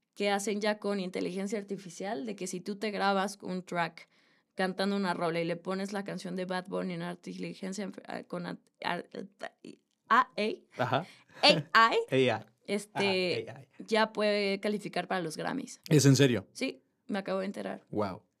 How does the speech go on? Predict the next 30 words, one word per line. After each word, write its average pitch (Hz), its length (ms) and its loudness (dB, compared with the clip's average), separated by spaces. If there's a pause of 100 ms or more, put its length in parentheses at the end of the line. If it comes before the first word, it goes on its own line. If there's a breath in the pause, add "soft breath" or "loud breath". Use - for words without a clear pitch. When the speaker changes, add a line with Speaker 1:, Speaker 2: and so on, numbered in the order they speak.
(300)
Speaker 1:
O 208 140 -6
sea, 196 120 0
si 196 140 -2
Kate 233 180 4
saca 226 260 -2
una 214 200 0
rola 180 340 2
y 208 120 2
en 190 60 2
lugar 196 240 4
de 233 60 2
su 208 140 -4
voz 190 180 -2
se 196 100 -2
le 196 80 0
ocurre 185 280 -4
ponerle 180 720 -2
la 180 160 0
de 180 100 -2
Cristina 190 440 -6
Aguilera, 208 480 -2 (760)
puede 208 180 -2
calificar 185 600 -6
para - 140 -6
los 95 140 -4
Grammys. - 460 -10
Speaker 2:
¿Es 107 160 -4
en 107 100 -4
serio 101 340 -2
eso? 160 300 -10